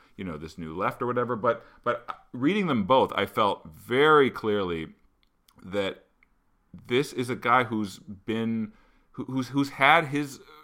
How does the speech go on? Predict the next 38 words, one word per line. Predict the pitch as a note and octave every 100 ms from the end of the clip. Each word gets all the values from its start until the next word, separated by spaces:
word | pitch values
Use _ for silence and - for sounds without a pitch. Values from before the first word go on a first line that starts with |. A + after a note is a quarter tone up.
| D3
overall | A#2+ C3 D3 D3 C#3 A2
outlook | A2+ A#2+ A2+ -
on | G#2+ A2+
the | A2+
world | F#2+ G#2+ C3+ A2 G2 G2+ _ _ _
changed | - - C3+ D#3 B2 G#2 F#2
by | G2+
the | A2
developments | G#2+ F2+ G#2 A2 F#2+ G2+ - -
of | F#2+ F#2 - - - _ _ _ -
the |
last | F#2+ G2 G#2 -
five | - G#2+ G#2+ A2
years, | D#3 D3+ - - -
the | F#2
Bernie | D#2+ - - F#2+ F#2+
Sanders | F#2 G2+ G#2+ A#2 A2+ - _
campaign | - G#2+ G#2+ A2 A2 A#2 A#2 D2
in | F#2
twenty | F2+ G#2 G#2
sixteen | G2+ G#2 - C#3+ D3 C3
and | G2
the | F2
rebirth | F2 G2+ G2 G2+ G2
of |
the | F2+
American | F#2 F#2+ F#2+ F#2+ F2+
Socialist | B2 B2 A#2+ A#2 A2+
Movement. | A#2+ A2+ A#2 A2+ - - - - -
Um, | F2+ F2 F2 E2+ G2+
he | C3+
doesn't | D3 B2 G#2+ -
write | A2 A2+
about | G2 F#2+
it | F2+
much | G2+ G2+
that | G2+
I'm | F2+ F2 F2